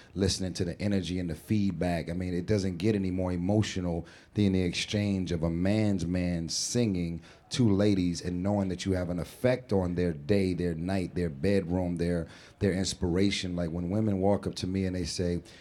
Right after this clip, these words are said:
"Your song helped me to heal when I lost my grandmother." Like, it's a different thing. So for five years, I was robbing the world of my songs, the messages, the inspiration, the hope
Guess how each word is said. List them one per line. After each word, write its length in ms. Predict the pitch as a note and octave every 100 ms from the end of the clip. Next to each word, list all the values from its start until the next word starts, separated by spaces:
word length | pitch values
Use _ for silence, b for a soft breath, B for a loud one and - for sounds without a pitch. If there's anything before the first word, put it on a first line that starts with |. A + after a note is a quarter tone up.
| B
"Your 280 | F2+ G2+ A2+
song 800 | G2+ - B2 A2+ G2+ F2+ E2+ F2 b b b _
helped 280 | - G#2 E2
me 160 | G2
to 100 | F#2
heal 460 | E2 F2+ A#2 G2+ F#2+
when 140 | F2+
I 60 | F2+
lost 360 | F2+ F2+ E2+ E2+
my 140 | D#2+
grandmother." 760 | - F2+ F2+ E2 C2+ G1+ G1+ - b b b
Like, 180 | G#2 G#2+
it's 160 | A2+ A#2
a 60 |
different 460 | G#2+ B2 - G2 -
thing. 400 | B2+ G#2+ C2 - b b -
So 240 | - G2+
for 140 | -
five 500 | G2 - A2+ A2+ G2+
years, 680 | G2 B2 G#2+ D#2 E2+ F2 - - B B -
I 100 | G#2
was 180 | A2 F2+
robbing 540 | F#2 G#2+ G#2+ G2+ F#2+
the 80 | F#2
world 480 | F2+ G#2+ G#2 F2+ E2+
of 180 | F2+ F2+
my 220 | F2+ F2
songs, 600 | - - G2+ D2 A#1+ D2+
the 100 | E2
messages, 640 | F2 G#2+ F#2 F#2 D#2 D#2 C#2+
the 200 | F#2 F#2
inspiration, 720 | F#2+ - F#2+ G2 G2 - E2
the 80 | C2+
hope 400 | - A#2 -